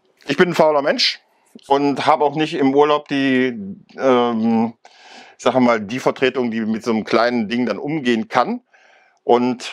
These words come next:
da habe ich mir gedacht, machen wir's doch einfach. Setzen wir einfach die Ansaugseite einer Dosierpumpe hier oben dran. Und ich lasse den zweimal am Tag fünfzig Milliliter da oben rausziehen. Ob da auch fünfzig drin sind, ist relativ egal. Aber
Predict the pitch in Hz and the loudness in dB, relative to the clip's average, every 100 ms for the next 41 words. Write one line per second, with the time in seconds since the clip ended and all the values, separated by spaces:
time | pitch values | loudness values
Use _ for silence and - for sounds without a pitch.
0 | - - 120 131 139 110 107 110 - _ | -8 -2 0 0 0 2 2 0 -4 _
1 | _ _ _ _ _ 104 117 127 123 123 | _ _ _ _ _ -2 2 2 0 0
2 | 123 127 110 76 - _ _ 123 - 143 | 0 0 -6 -10 -14 _ _ -6 -4 0
3 | 120 - 120 131 113 110 - 147 170 165 | 0 0 -4 -4 -8 -6 -4 -2 -2 -4
4 | 143 131 143 123 117 107 101 123 139 156 | 0 0 0 -2 -2 -4 -4 -4 -4 -6
5 | 135 131 120 - 101 92 95 156 262 - | -4 -4 -2 -2 -2 0 2 2 0 -12
6 | - - - _ - 120 110 127 - 117 | -20 -20 -20 _ -2 -2 2 2 2 -2
7 | - 123 156 151 131 127 120 - 143 - | 2 2 2 0 0 0 0 -2 -10 -10
8 | - 113 127 117 123 107 101 117 110 98 | -4 0 2 2 2 0 0 -4 -4 0
9 | 113 120 - 139 151 165 - _ - _ | 0 -2 -10 -10 -8 -8 -12 _ -20 _
10 | - 110 98 - 117 101 - - 127 135 | 0 2 2 0 -2 -6 -6 0 0 0
11 | 143 107 87 101 104 98 92 82 92 131 | -2 -2 -2 0 -2 -4 -4 0 2 2
12 | 117 107 | 0 0